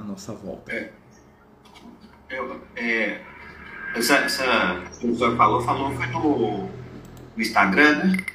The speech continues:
Speaker 1: Uhum.
Speaker 2: É, porque acho que era a mesma coisa que eu ia falar, que tem uma, a parte que fala com o André Luiz o seguinte: "Há múltiplas regi-, é, regiões para os desencarnados, como existem inúmeros planos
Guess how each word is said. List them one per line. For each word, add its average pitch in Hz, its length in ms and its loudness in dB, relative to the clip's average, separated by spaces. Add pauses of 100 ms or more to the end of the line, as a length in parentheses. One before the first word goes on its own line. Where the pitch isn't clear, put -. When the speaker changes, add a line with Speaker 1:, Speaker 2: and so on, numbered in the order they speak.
(160)
Speaker 1:
Uhum. 139 400 -6 (1080)
Speaker 2:
É, 120 160 -2
porque 120 220 -2 (160)
acho 147 140 0
que 180 60 -2
era 175 240 6
a 165 40 0
mesma 190 360 0
coisa 165 260 -2
que - 60 -2
eu 151 40 2
ia 147 100 2
falar, - 420 2
que 165 180 0
tem 160 160 -2
uma, 156 580 0 (160)
a - 440 4 (440)
parte - 440 0
que - 80 -20
fala 135 280 2 (240)
com 151 60 -4
o 135 40 -2
André 131 160 -2
Luiz 123 340 -4
o 147 80 -8
seguinte: 127 560 -8 (300)
"Há - 140 4
múltiplas 185 600 -2
regi-, - 480 -8 (580)
é, 120 380 -6
regiões 135 460 -4
para 139 200 -2
os 135 80 -6
desencarnados, 131 720 -4
como 180 180 -10
existem 170 400 -2
inúmeros 175 340 -8
planos 156 560 -2